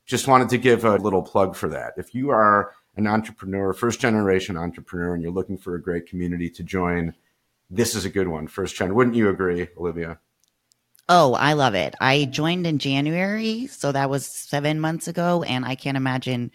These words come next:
Speaker 2: it not being a part of my life now. It's been added tremendous value.
Speaker 1: Yeah, me too. I joined just a few months ago. And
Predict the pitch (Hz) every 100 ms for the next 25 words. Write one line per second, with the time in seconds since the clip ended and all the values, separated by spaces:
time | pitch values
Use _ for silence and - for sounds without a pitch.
0 | _ _ _ _ 131 123 131 120 127 120
1 | 120 117 - 113 110 110 104 107 - -
2 | 127 127 - 131 131 123 - 123 117 110
3 | - - - 131 - _ _ _ _ _
4 | _ - 131 117 107 117 113 110 95 95
5 | 95 95 92 - - 90 82 82 - 76
6 | 69 67 67 73 69